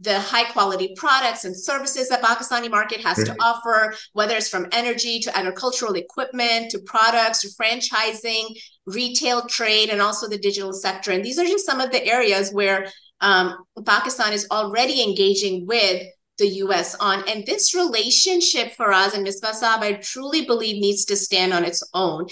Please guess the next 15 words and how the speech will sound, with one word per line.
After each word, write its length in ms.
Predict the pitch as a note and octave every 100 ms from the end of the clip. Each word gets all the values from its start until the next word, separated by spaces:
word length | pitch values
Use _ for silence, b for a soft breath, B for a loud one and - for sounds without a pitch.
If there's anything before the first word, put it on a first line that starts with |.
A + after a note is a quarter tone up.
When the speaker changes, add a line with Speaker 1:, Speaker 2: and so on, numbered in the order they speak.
| B -
Speaker 1:
It 160 | G3+
cannot 400 | - A#3 A#3 D4
be 160 | C#4 B3+
mucked 300 | A3+ A3+ - -
into 520 | G#3+ G#3 - G3 F#3+
a 180 | G3 F#3
regional 400 | F#3 F3+ A3+ A3+
relationship, 800 | A#3+ B3 B3+ - D#4+ E4+ F#4 F#4 G4 B B B -
and 100 | A#3+
it 80 |
also 300 | A#3 B3 F4+
cannot 340 | E4+ D4 A3+ A3
be 100 | A#3
mucked 280 | G#3+ G#3+ -
into, 800 | G#3+ G#3 B3+ G#3+ F#3+ F#3+ G3